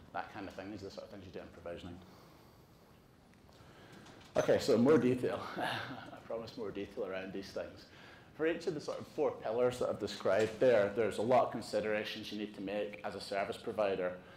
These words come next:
And this is kind of just a bit more detail around what the nist reference architecture provides and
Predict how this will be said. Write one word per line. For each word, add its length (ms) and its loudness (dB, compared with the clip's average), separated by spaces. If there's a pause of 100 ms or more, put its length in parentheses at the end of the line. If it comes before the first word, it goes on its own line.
(260)
And 120 4
this 80 4
is 100 2
kind 220 4
of 80 0
just 160 -4
a 40 2
bit 240 0
more 160 -4
detail 520 -2
around 440 -2 (220)
what 160 2
the 80 -6
nist 280 -6
reference 400 -2
architecture 600 0
provides 580 4 (140)
and 300 -6